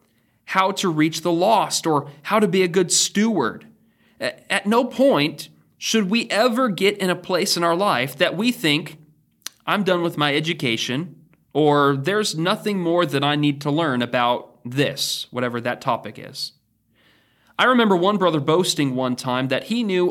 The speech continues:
all that there was to know about a particular book of the Bible, and that there was nothing that anyone could teach him because of how many times he'd studied that book.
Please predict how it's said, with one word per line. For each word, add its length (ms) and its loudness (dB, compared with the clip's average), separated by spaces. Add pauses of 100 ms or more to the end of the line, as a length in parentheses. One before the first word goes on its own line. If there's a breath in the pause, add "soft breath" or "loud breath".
all 320 4
that 220 0
there 140 0
was 360 0
to 120 -4
know 240 0
about 260 0
a 60 -2
particular 640 -4
book 300 2
of 120 -4
the 80 -4
Bible, 560 -6 (460 loud breath)
and 200 2
that 260 0
there 120 0
was 180 0
nothing 520 -2
that 240 0
anyone 400 0
could 280 -4
teach 300 -4
him 180 -2
because 380 -2
of 120 -8
how 120 -2
many 180 -2
times 360 -4
he'd 180 -4
studied 380 -2
that 180 -6
book. 300 -16